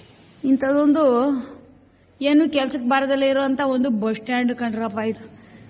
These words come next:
ಇದನ್ನ ಸರಿಯಾಗಿ ಮಾಡ್ಸಕ್ಕೆ ಅಂತ ಅಂದ್ಬಿಟ್ಟು ನಿಮಗೆ ಏನಾರು ಕೆ ಎಸ್ ಆರ್ ಟಿ ಸಿ ಜನಗಳಿಗೆ ಒಂದ್ ಸ್ವಲ್ಪ, ಆ, ಅವ್ರು ಯಾರು ನೋಡ್ರಿ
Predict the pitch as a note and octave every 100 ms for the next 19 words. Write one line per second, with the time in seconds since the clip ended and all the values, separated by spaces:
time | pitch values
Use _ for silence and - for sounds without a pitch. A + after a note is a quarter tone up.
0 | - - - - - - B3 C4+ C4+ B3+
1 | B3 C4+ C#4+ C#4+ C#4+ C#4 B3+ C4+ C#4 C#4
2 | C4 C4+ C4 C#4 D4 C4+ C4 C4 C4 B3
3 | B3+ C4+ A3 - - _ B3 B3+ C4 C4
4 | B3+ C4+ C4+ A3+ G3+ A#3 B3 C4 B3 B3
5 | A3 A3+ A3+ A3 G#3 G#3+ F#3+ - - -
6 | - _ _ G3+ G3+ F#3+ F3+ F3 E3+ -
7 | - _ _ _ - - C#4+ D4 D4+ D4+
8 | C#4+ A#3+ A#3+ A#3+ G#3 F3